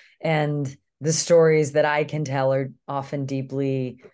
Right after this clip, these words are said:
either inspired by or have roots in the personal. And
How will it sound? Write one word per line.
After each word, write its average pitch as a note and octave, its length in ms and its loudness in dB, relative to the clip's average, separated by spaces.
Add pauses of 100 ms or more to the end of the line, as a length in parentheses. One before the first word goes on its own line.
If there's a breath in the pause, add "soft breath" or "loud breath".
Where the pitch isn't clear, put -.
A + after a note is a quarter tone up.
(140)
either A3 260 4
inspired F3+ 800 2
by D#3 380 0
or C#3+ 180 0
have C3 220 -8
roots E3 680 -8
in D#3 280 0
the C#3+ 80 0
personal. F3+ 720 -4
And C#3+ 260 -4